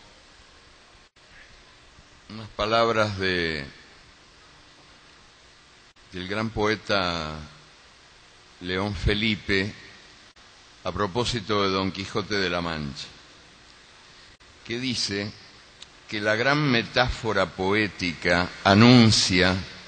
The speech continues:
la gran metáfora social,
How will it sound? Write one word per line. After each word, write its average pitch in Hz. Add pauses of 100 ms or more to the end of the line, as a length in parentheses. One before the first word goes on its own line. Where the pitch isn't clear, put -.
(520)
la 92
gran 107
metáfora 95
social, 78